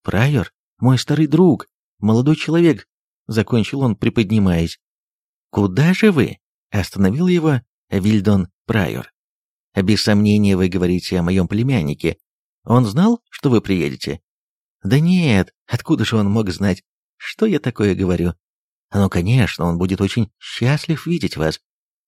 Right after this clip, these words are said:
Вы ведь останетесь погостить у нас? Если только не боитесь соскучиться со стариком.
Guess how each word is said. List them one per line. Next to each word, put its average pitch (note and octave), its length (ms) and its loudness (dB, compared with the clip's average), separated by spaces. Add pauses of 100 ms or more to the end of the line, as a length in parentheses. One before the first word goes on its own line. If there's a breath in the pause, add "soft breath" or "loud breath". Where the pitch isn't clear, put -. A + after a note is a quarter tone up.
Вы A2+ 160 2
ведь B2+ 260 0
останетесь G3 720 -2
погостить G2 460 -2
у C2+ 60 -4
нас? E2 240 -4 (560)
Если G#2 260 0
только G#2 280 0
не G2 120 4
боитесь F2 420 0
соскучиться G2 640 -4
со G2 140 -4
стариком. E2+ 540 -2